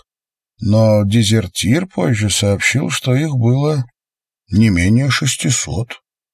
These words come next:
Склонен думать, что он врал. Дезертиры обычно по понятным причинам стараются приносить добрые вести.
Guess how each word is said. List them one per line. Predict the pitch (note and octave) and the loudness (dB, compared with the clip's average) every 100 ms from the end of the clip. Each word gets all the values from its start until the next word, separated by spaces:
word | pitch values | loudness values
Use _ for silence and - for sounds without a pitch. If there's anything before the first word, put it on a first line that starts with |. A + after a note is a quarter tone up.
| _ _ - | _ _ -12
Склонен | - - G#2 A2+ A2 G#2+ | -10 -2 2 2 4 2
думать, | G#2+ A2 G#2+ | 2 2 2
что | - - G#2 | 0 -2 0
он | G2+ G2+ | 0 0
врал. | A2 G#2 D#2+ C2 - _ _ - | 2 2 2 -4 -14 _ _ -8
Дезертиры | F#2 F#2 G2 E2 A2 B2 A#2 | -4 0 -2 -2 0 2 4
обычно | F#2+ F#2 A2 - G#2 | 2 0 -2 0 -2
по | F2+ | -2
понятным | G2 F#2 E2+ D#2 - C#3 | -2 0 0 -4 -8 -12
причинам | - G#2 G#2 F#3 F3 D3+ | -6 -4 -2 -2 -2 -2
стараются | B2 E3 E3+ F3 D#3 C#3 | -2 -2 -2 -2 -4 -6
приносить | C3 C#3+ C3+ A#2+ - D3 C#3 - | -4 0 2 0 -2 -4 -6 -8
добрые | - F2 G#2 A#2 C3 B2+ B2 A#2+ A#2 A#2+ | -8 -2 2 2 0 -4 -4 -4 -6 -10
вести. | C3+ - C2 B1 - - - C#2+ C#2+ | -12 -10 -8 -8 -6 -8 -8 -8 -6